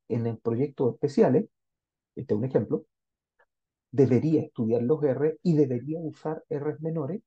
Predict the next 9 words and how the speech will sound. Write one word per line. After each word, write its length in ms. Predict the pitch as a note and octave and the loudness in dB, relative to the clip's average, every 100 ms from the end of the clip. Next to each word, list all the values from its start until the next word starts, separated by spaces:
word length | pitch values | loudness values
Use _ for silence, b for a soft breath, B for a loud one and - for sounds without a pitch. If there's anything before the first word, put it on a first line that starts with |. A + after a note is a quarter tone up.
| _ _ - | _ _ -12
que 80 | |
sean 400 | C#3 F3 E3+ F3+ - _ _ _ _ _ _ _ | -6 -2 -2 -2 -8 _ _ _ _ _ _ _
consistentes 1000 | - D4 D4 - B3 - - B3+ D4 D#4 B3+ | -4 -2 -2 0 -4 -4 -4 -2 -2 -8 -6
con 180 | G#3+ | -6
el 120 | F#3+ F3 | -6 -6
desempeño 720 | E3+ D#3+ D#3+ D#3 G#3+ A3+ A3+ | -6 -4 -4 0 0 0 -2
que 100 | G3 | -6
usted 220 | - F#3+ | -4 -4
espera. 520 | E3+ - G#3 C3+ A#2 | -4 0 2 2 -4